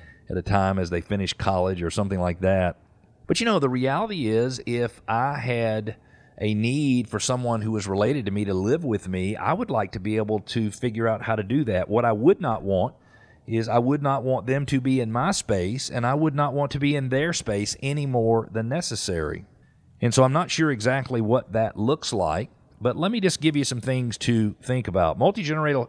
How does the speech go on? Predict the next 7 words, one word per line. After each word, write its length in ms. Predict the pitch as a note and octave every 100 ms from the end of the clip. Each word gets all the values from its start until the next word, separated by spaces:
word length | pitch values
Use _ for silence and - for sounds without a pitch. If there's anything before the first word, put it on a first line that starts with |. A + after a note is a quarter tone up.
| -
multi, 460 | C3 D3 F#3+ F3 A2 F#2+ F#2
for 140 | G#2+
a 60 | G2
definition 920 | E2+ G2+ C3 - A2+ C3+ - G#2+ F#2 - - - - -
purpose, 320 | G2+ F#2+ G#2
multi-generational 840 | G#2+ A#2 G#2 G2+ G#2+ G#2 G2+ F#2+
household 800 | D#2+ A2 A2 G#2+ F#2+ F2 E2+